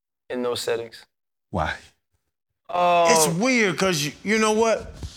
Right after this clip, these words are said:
Speaker 3: It's weird that you are uncomfortable.
Speaker 2: That's why I'm saying
Speaker 3: People
Speaker 2: why.
Speaker 3: love you.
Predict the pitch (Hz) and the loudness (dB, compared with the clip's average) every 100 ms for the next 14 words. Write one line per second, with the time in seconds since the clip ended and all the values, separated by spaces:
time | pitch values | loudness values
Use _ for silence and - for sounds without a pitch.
0 | - 185 175 156 156 190 180 160 160 156 | -6 -2 -2 0 0 2 2 0 0 0
1 | 151 139 139 131 123 123 110 92 65 87 | 0 2 2 2 0 -4 -4 -12 -18 -20
2 | _ _ _ _ _ _ _ _ _ _ | _ _ _ _ _ _ _ _ _ _
3 | _ _ - 123 - 135 127 127 - 117 | _ _ 0 2 4 4 4 2 2 4
4 | 107 123 92 78 160 123 | 4 6 4 0 -4 -4